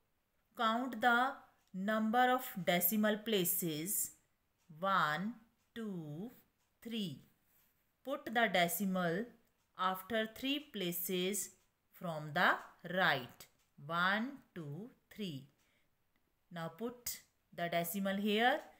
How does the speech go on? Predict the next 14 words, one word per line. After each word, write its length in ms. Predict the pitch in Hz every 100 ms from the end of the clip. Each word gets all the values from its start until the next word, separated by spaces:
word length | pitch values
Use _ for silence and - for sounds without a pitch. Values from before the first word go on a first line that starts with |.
| _ -
Now 100 | 165
your 380 | 175 185 175 - - _ _ 160
answer 380 | 180 180 233 226
is 420 | 247 330 - - - _ _ _ _ 160
one 320 | 190 233 311
thousand 680 | - 196 165 151 185 190 208 -
thirty-seven 840 | 170 151 180 175 233 220 226 240 240
point 680 | 190 160 147 151 180 226 - - _ _ 165
one 400 | 156 196 233 294 - -
eight 560 | 185 170 160 220 262 - -
four. 360 | - 208 165 - - _ _ _ _ _ _ _ _ _ _ _ _ _ _ _ _ _
Question 320 | 226 233 311
number 260 | 311 294 285
four, 420 | - 185 156 156